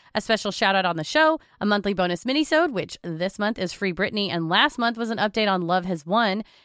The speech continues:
and patron-exclusive video and audio content, including the Am I the Asshole relationship segments, Judge Christie, where she lays down the law, and true crime headlines, where we cover something new in true crime.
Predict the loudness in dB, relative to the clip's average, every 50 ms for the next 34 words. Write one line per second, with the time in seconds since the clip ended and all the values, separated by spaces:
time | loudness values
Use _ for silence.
0 | _ _ 2 4 4 4 2 2 0 0 0 0 0 0 -2 -2 -2 -4 -4 -2
1 | -2 -4 -2 0 0 2 2 2 2 2 0 0 0 0 -2 -2 -2 -4 -6 -4
2 | -4 -6 -6 -4 -4 -4 -4 -2 -2 0 2 2 2 0 0 -2 -2 0 0 -2
3 | 0 0 0 0 0 2 2 2 2 2 0 -2 -2 0 -2 -2 -2 -2 -2 -2
4 | -2 -2 0 0 0 0 0 -2 -2 -4 -8 _ -20 _ _ _ _ -6 -2 0
5 | 0 0 0 -4 -2 0 0 0 2 0 -2 0 0 -2 -2 -2 -4 -2 0 0
6 | 0 0 2 2 2 2 0 0 0 2 4 4 4 2 2 2 2 2 2 2
7 | 0 -2 -6 -4 -2 0 2 2 2 2 0 0 0 2 2 2 2 0 -2 -4
8 | -4 -4 -4 -4 -2 -2 0 2 0 0 0 -2 -4 -6 -4 -4 -4 -2 -2 -2
9 | -2 -2 -2 -4 -6 -6 -6 -6 -4 -2 -2 -2 -2 -4